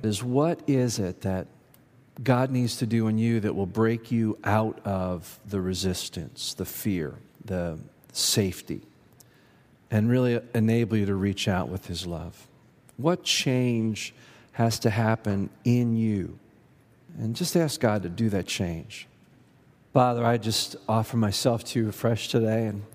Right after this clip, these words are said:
we offer ourselves to you to do a work in us, Father.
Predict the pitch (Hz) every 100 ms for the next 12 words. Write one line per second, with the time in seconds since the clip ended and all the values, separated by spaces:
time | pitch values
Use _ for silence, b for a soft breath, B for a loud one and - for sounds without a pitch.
0 | - B B B B B _ 110 117 120
1 | 120 120 123 - 107 92 - 101 98 92
2 | 92 107 95 113 117 127 131 104 113 117
3 | 117 110 95 90 - 98 92 92 98